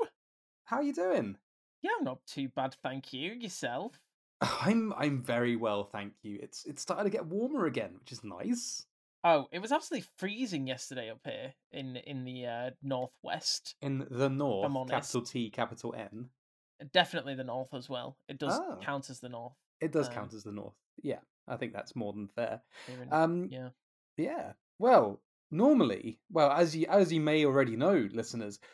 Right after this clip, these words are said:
Speaker 1: uh, Cla-, uh, <laughs> not Claire. <laughs> We're talking about
Speaker 2: <laughs>
Speaker 1: Claire shortly.
Speaker 2: He's done it as well!
Speaker 1: I've done it as well! This
Speaker 2: Oh
Speaker 1: time,
Speaker 2: my God!
Speaker 1: this time with good reason. Charlotte, Charlotte, Charlotte, Charlotte, Charlotte, Charlotte, Charlotte, Charlotte.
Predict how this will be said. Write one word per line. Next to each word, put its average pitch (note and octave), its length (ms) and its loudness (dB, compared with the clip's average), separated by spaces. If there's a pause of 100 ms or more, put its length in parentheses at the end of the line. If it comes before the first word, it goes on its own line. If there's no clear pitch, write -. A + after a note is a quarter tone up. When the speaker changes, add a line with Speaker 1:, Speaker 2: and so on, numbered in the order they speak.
(180)
Speaker 1:
uh, C#3 160 4
Cla-, F3+ 340 2
uh, C#3 300 4 (480)
<laughs> - 40 -16
not C3 200 0
Claire. C#3+ 420 6
<laughs> - 60 -20
We're F#3 160 6
talking B3+ 460 6
about G#3+ 260 8
Speaker 2:
<laughs> - 0 -
Speaker 1:
Claire A4+ 300 12 (240)
shortly. - 520 6
Speaker 2:
He's C#4 360 12
done D#4+ 160 12
it D#4+ 140 12
as C#4 220 8
well! E4 520 12
Speaker 1:
I've - 80 12 (240)
done D4+ 140 12
it D#4 120 12
as D#4 200 8
well! D4+ 480 12
This C#4 120 12
Speaker 2:
Oh F4 240 12
Speaker 1:
time, C#4 140 10
Speaker 2:
my C4 320 12 (100)
God! F#4 460 12 (200)
Speaker 1:
this F#3+ 240 4
time D#3+ 180 4
with B2+ 200 -2
good D3 160 4
reason. B2 340 0
Charlotte, E3 580 6
Charlotte, D#3 440 6
Charlotte, C#3 380 4
Charlotte, A#2 300 0
Charlotte, A#2 320 -2
Charlotte, - 280 -12
Charlotte, - 280 -18
Charlotte. A2 400 0